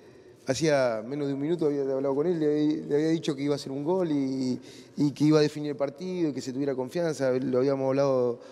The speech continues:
los, los días previos. Y bueno, pero no, no sabía que era, era tan rápido. Iba a re-, i-, iba, iba a resolver la primera pelota que toca, bueno, por eso fue, fue esa, esa impronta o, o esa situación de,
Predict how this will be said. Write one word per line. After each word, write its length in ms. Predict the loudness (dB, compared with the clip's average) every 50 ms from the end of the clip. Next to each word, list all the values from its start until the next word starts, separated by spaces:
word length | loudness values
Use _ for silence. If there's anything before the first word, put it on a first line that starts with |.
| -16 -6 -4
los, 220 | -4 -2 -2 -2
los 300 | -4 -4 0 2 2 2
días 200 | 2 0 -2 -4
previos. 640 | -4 0 2 2 4 4 2 2 0 -2 -4 -10 -18 -20 -20 -20 -20 -20 -20 -8 -2
Y 60 | 0
bueno, 180 | 2 4 4 2
pero 240 | 2 2 2 2 2
no, 120 | 2 -2
no 220 | -4 -4 -4 -4 -2
sabía 300 | -2 -2 0 0 0 0
que 60 | 0
era, 140 | 0 0 0 0 0 -2 -4 -6 -6 -6
era 240 | -4 -2 -2 -2 -2
tan 160 | -2 -2 0
rápido. 400 | 0 0 0 0 -2 -4 -4 -6 -10 -14 -20 -20 -20 -18 -18 -18 -16 -16 -16 -18 -18 -18 -12 -2
Iba 200 | 0 2 4 4 4
a 20 |
re-, 300 | 2 0 0 -2 -2 -4
i-, 320 | -4 -4 -2 -2 -2 -2 0
iba, 640 | 0 2 4 4 4 4 2 2 2 0 -2 -4 -6 -12 -20 -20 -20 -20 -20 -20 -8 -2
iba 160 | 2 2 4
a 20 |
resolver 560 | 4 2 0 0 0 0 4 4 4 2 2 -4 -12 -20 -20 -20 -20 -20 -20 -8 -2
la 140 | -2 0 0
primera 200 | 0 0 -2 0
pelota 280 | 0 0 0 0 0
que 100 | -2 0
toca, 300 | 0 0 -2 0 0 -2
bueno, 200 | -2 -2 -4 -6
por 160 | -8 -6 -4
eso 160 | -4 -4 -4 -6
fue, 500 | -2 0 0 2 2 2 2 0 -2 -4 -8 -16 -20 -20 -20 -20 -20 -20 -20 -20 -20 -20 -20 -20 -20 -20
fue 500 | -14 -2 2 2 4 4 2 2 2 0
esa, 520 | 0 -2 -2 -2 -2 -2 0 -2 -2 -2 -4 -6
esa 300 | -6 -6 -8 -6 -4 -4
impronta 760 | -4 -4 -4 0 2 2 4 4 2 0 -2 -2 -2 0 0
o, 420 | 0 -2 -2 -4 -6 -8 -8 -8 -8
o 60 | -8
esa 160 | -6 -6 -6
situación 520 | -6 -6 -4 -2 -2 -4 -2 -2 -4 -2 0
de, 300 | 0 -2 -2 -4 -6